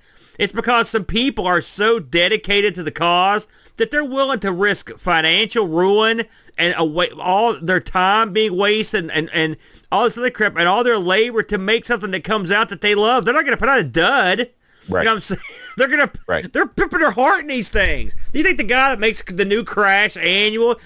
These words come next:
Speaker 1: you think this guy's cle-, going to the money bank? No, <laughs> no, he's not. No one
Speaker 2: Now,
Speaker 1: is.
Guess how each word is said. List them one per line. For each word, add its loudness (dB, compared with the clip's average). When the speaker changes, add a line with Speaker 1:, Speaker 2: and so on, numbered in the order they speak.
Speaker 1:
you 0
think 2
this -2
guy's 0
cle-, -2
going 0
to -4
the -2
money 0
bank? 0
No, 4
<laughs> -6
no, 4
he's -2
not. 2
No 0
one 4
Speaker 2:
Now, 4
Speaker 1:
is. -10